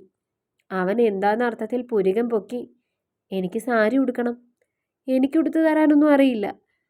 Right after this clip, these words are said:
കുസൃതിയോടെ അവൻ പറഞ്ഞു. "അതല്ല, പിന്നെ?" അവൻ ഒന്നും അറിയാത്ത പോലെ അവളുടെ മുഖത്തേക്ക് നോക്കി ചോദിച്ചു. "പുറത്തിറങ്ങി നിൽക്കണം," അവൾ പറഞ്ഞു. "പുറത്തിറങ്ങി നിന്നാണോ സാരി ഉടുക്കാൻ പോകുന്നത്?"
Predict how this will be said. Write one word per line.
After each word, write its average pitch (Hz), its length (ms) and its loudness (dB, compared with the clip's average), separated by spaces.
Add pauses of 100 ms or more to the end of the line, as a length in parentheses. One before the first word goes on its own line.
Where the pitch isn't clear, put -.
(160)
കുസൃതിയോടെ 254 600 2
അവൻ 240 260 4
പറഞ്ഞു. 226 380 0 (500)
"അതല്ല, 226 480 -4 (600)
പിന്നെ?" 196 280 -4 (960)
അവൻ 311 260 2
ഒന്നും 247 320 4
അറിയാത്ത 226 380 2
പോലെ 220 300 0 (200)
അവളുടെ 196 340 -6
മുഖത്തേക്ക് 214 540 -6
നോക്കി 226 240 -2
ചോദിച്ചു. 214 480 -6 (760)
"പുറത്തിറങ്ങി 277 560 0
നിൽക്കണം," 196 440 -4 (460)
അവൾ 208 280 0
പറഞ്ഞു. 214 400 -2 (560)
"പുറത്തിറങ്ങി 285 520 2
നിന്നാണോ 302 400 6
സാരി 269 320 0
ഉടുക്കാൻ 285 360 2
പോകുന്നത്?" 277 380 2